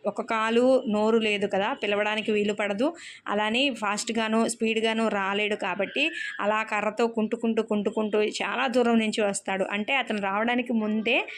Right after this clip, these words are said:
ఆ ప్రాంతానికి కోస్త దూరంలో అతని ఫ్రెండు, అతని స్నేహితుడు వచ్చి ఉన్నాడు ఆ ప్రాంతానికి. ఇతన్ని చూసి దగ్గరికి వద్దామనుకునే లోపు వీళ్ళు మాట్లాడుకుని వెనుదిరగడం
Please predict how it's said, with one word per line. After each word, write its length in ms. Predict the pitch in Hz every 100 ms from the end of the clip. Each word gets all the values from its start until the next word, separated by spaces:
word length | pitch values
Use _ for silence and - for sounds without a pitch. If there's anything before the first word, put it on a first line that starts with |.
| - -
ఆ 100 | 202
ప్రాంతానికి 640 | 220 233 226 233 254 240 233
కోస్త 440 | - 226 240 254 254
దూరంలో 400 | 226 226 233 247
అతని 200 | 254 226
ఫ్రెండు, 520 | 220 214 226 247 - -
అతని 240 | 202 214
స్నేహితుడు 400 | 202 220 247 262
వచ్చి 280 | 233 202 254
ఉన్నాడు 400 | 226 214 233 214
ఆ 140 | 180
ప్రాంతానికి. 640 | 185 208 202 202 202 196 202 - - - 233
ఇతన్ని 340 | 233 262 262
చూసి 680 | 254 262 285 285 254 269 359 - _ 220
దగ్గరికి 320 | 214 262 277
వద్దామనుకునే 600 | 254 220 240 233 226 233
లోపు 220 | 233 233
వీళ్ళు 240 | 247 226
మాట్లాడుకుని 680 | 214 208 220 254 247 233 233
వెనుదిరగడం 640 | 233 220 226 240 240 226